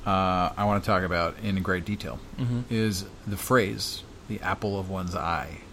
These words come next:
Speaker 1: "the apple
Speaker 2: Mm.
Speaker 1: of my eye,"
Speaker 2: Mm-hmm.
Speaker 1: which actually originates in Deuteronomy.
Speaker 2: Mm. Interesting.
Speaker 1: So that's why I wanna talk about the Bible, but let's start with Genesis. That's
Speaker 2: Yeah,
Speaker 1: the
Speaker 2: yeah.
Speaker 1: first chapter, right? Let's start with the first chapter. So
Speaker 2: <laughs> Let's start at the beginning.
Speaker 1: let's start at the beginning, um, which is,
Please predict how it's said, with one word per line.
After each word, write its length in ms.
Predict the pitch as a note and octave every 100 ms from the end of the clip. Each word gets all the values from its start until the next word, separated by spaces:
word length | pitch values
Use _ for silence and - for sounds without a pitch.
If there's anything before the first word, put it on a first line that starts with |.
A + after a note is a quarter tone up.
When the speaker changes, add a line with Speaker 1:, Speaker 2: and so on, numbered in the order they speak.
| -
Speaker 1:
"the 80 | -
apple 160 | - B2
Speaker 2:
Mm. 60 |
Speaker 1:
of 100 | A2
my 220 | F2 F2 F#2
eye," 220 | F#2 F2
Speaker 2:
Mm-hmm. 240 | B2 A2+ A2+
Speaker 1:
which 160 | A2+ G#2+
actually 480 | G#2 A2 - G#2+ G2+
originates 680 | G#2 A2+ G2+ F2 F#2 - - - - -
in 100 | A2
Deuteronomy. 580 | G2+ G#2 F2 C#2 A1 - - - - - -
Speaker 2:
Mm. 160 | C4+ A3+ - - -
Interesting. 400 | C#3 D#3 A2+ G#2 - - - - - -
Speaker 1:
So 140 | -
that's 160 | B2+ C#3
why 80 | D3
I 40 |
wanna 140 | C3+ A#2+
talk 140 | A#2+
about 140 | G#2 G2
the 60 |
Bible, 260 | F#2 F#2+ F#2
but 60 | F2
let's 180 | A#2+ A2+
start 160 | C3+
with 80 | A2+
Genesis. 400 | A2 G#2 - F2
That's 140 | - G#2+
Speaker 2:
Yeah, 60 | C3+
Speaker 1:
the 60 |
Speaker 2:
yeah. 60 | A#2+
Speaker 1:
first 140 | G#2+
chapter, 320 | - G#2+ F2+ F2
right? 160 | G#2+
Let's 120 | E3+
start 140 | - A#2
with 80 | G2+
the 80 |
first 180 | F#2+ F2+
chapter. 220 | C#2+ - - - - - - -
So 240 | C#3+ C#3
Speaker 2:
<laughs> 320 | B2 - -
Let's 100 | D#4
start 140 | - G3+
at 80 | C#3+
the 60 |
beginning. 300 | B2+ A2+ F2+ -
Speaker 1:
let's 120 | B3+
start 140 | G#3 F#3+
at 40 |
the 60 | C3
beginning, 280 | G#2+ F2+ - - -
um, 300 | B2+ A#2+ A2
which 220 | C3+ F#3 F#3
is, 180 | D3